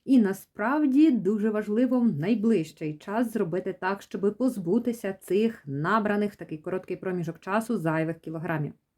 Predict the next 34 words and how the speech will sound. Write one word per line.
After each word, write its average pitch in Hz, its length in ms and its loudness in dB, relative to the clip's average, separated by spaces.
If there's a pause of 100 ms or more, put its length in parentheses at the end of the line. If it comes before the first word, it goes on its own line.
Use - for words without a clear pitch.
(560)
Але 294 200 4
давайте 233 420 2
поговоримо 185 540 -2
про 180 260 -4
причини. 165 520 -6 (220)
І 285 140 4
перша 165 400 -6
причина — 330 560 -2
це 247 140 -2
накопичення 233 880 0
їжі 196 500 2
в 202 180 -8
кишечнику. - 760 -12 (240)
Просто 294 520 2
і 226 160 -2
банально 240 800 2 (200)
ми 247 280 10
їмо 214 360 2
дуже 185 340 -4
часто 233 420 -8
і 196 80 0
дуже 190 280 -2
багато. 160 540 -4
І 196 80 -6
вся 247 220 -4
їда 240 340 2
просто 247 720 2
не 233 180 6
може 220 520 4
бути 226 380 -4
вчасно 196 600 -4
виведена 196 580 0
з - 120 -12
нашого 165 560 -6